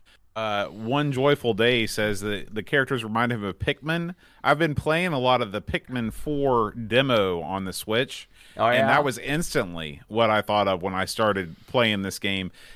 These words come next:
Speaker 1: is that, you know, it's always fun to me to be, uh, tiny. You know, like, "Uh, Honey, I Shrunk the Kids."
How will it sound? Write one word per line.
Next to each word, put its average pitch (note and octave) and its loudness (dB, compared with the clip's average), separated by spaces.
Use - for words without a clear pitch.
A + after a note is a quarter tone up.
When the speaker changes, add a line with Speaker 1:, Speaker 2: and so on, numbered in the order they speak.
Speaker 1:
is G#2+ -2
that, A2 4
you C#3 2
know, B2+ 4
it's D3 0
always F#3 4
fun C#3+ -2
to - -8
me A#2 -2
to B2+ -6
be, G#2+ 2
uh, F#2 0
tiny. E2 -4
You F#2+ -8
know, G2 2
like, G#2+ 2
"Uh, A2 -2
Honey, E3 2
I D3+ 6
Shrunk D#3+ -2
the D3 -4
Kids." D#3 0